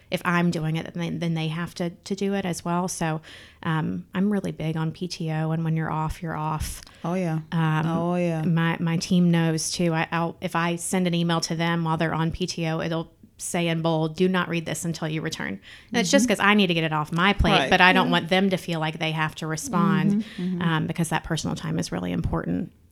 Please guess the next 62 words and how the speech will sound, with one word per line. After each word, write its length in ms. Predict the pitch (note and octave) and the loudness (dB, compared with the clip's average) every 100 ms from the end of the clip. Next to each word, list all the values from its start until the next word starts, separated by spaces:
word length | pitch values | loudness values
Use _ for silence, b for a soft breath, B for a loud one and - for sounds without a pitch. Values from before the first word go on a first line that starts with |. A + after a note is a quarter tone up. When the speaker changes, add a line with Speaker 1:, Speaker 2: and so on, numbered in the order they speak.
| - | -20
Speaker 1:
for 120 | - F3 | -8 -2
Speaker 2:
And 80 | |
I'm, 40 | F#3+ G3+ | 2 2
I 80 | F3+ | 0
Speaker 1:
everybody. 120 | F#3+ A3+ | 0 0
Speaker 2:
try 80 | |
to 80 | G#3 | 2
make 200 | G3 F3+ | 2 2
sure 220 | - F3+ F3+ | -2 -2 -2
they 100 | E3 | -4
take 380 | - A3 B3+ | -6 -4 -2
their 140 | G3 D#3+ | -2 -4
time 320 | - C3 D3 | -4 -8 -6
'cause, 160 | - G3+ | 2 4
Speaker 1:
Yes. 560 | F#3+ E3 D#3 - - - | 6 4 2 -6 -12 -12
Speaker 2:
you 80 | - | -8
know, 40 | |
work 380 | D#3 F#3+ A3+ A3+ | 4 8 8 8
will 120 | D#3 | 0
just, 320 | D3+ D3+ - - - - - | 2 -2 -2 -10 -20 -18 -8
you'll 120 | - | -2
Speaker 1:
It'll 80 | F3 | 2
Speaker 2:
be 40 | - | 2
Speaker 1:
eat 20 | |
you. 140 | - | 4
Speaker 2:
sucked 300 | G3 G3 - | 6 6 4
in, 160 | F#3 F3 | 4 6
Speaker 1:
Yeah. 320 | D#3+ D#3 - | 6 6 6
Speaker 2:
and 120 | C#3+ D3 | 4 4
then 180 | D3+ | 4
by 120 | D#3+ D#3 | 2 2
the 120 | D3+ | 0
time 260 | E3 D#3 | 2 2
you 100 | D#3 | 4
know 220 | C#3+ D3 D#3 | 4 4 2
it, 140 | - | 0
the 200 | - - - | -6 -8 -6
end 280 | - F3+ | 0 2
of 60 | E3+ | 4
Speaker 1:
Right. 140 | G3 F3 | 4 4
Speaker 2:
the 60 | |
year 260 | D3+ D3+ C3 | 2 0 -2
is 160 | - | -4
there. 360 | - - - - b b b b b b - | -8 -8 -10 -10 b b b b b b -6
So 140 | - | -2
Speaker 1:
It 40 | |
Speaker 2:
really 160 | D3+ D#3+ | 2 4
making 360 | E3 D#3 D#3+ D3 | 4 4 2 -2
sure 280 | - D3 | 0 2
that 240 | D3 C#3 C#3 - | 2 -2 -4 -18
I 200 | - D3 | -12 -8
reinforce 800 | C#3+ C#3+ D3 D3 - D3 C#3+ - - | -6 2 4 4 2 0 0 -2 -8
the 160 | - | -10
fact, 420 | - C#3+ C#3 - | -6 -4 -4 -12
take 220 | - D#3 E3+ | -8 -6 -6
your 80 | |
time 320 | E3 F#3 F3+ F#3 | -4 -2 0 2
off. 60 | |
Speaker 1:
Take 180 | G3+ D#3+ | 2 2
your 80 | G#3 | 0
time. 440 | G3+ F#3+ F#3+ G3+ F3 | 0 -2 -2 -4 -6
Speaker 2:
Yeah. 160 | E3+ | -6